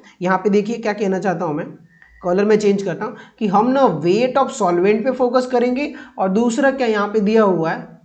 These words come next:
मैं किस पे बात करूँगा, number of mole of solute, इन दो चीज़ों पे। समझ में आ रही है बात? तो अब एक बात बताइए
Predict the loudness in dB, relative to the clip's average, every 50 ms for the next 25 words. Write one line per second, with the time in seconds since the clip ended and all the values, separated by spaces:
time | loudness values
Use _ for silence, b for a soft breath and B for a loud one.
0 | -14 -10 -6 -4 -2 -2 -2 -2 -4 -4 -8 -12 -16 -20 -20 _ _ _ _ _
1 | _ _ _ _ _ _ _ b b b b b b -6 -6 -6 -4 -2 2 4
2 | 4 4 4 2 2 2 2 2 0 0 2 2 0 0 -2 -6 -14 -20 -20 _
3 | _ _ _ _ _ -2 0 2 2 4 4 6 6 6 4 2 2 0 0 2
4 | 4 4 4 4 2 0 0 0 2 2 2 4 2 0 -2 -4 -6 -12 -10 -6
5 | -2 -2 2 4 6 6 6 6 4 -2 -6 -8 -10 -12 -16 -18 -18 -20 _ _
6 | _ _ _ _ _ _ -6 -2 0 2 2 2 2 2 2 2 2 0 -2 -2
7 | -4 -8 -10 -18 -20 -20 -20 b b b b b b b -2 0 2 2 2 0
8 | 0 4 4 4 6 4 2 2 4 4 4 4 2 0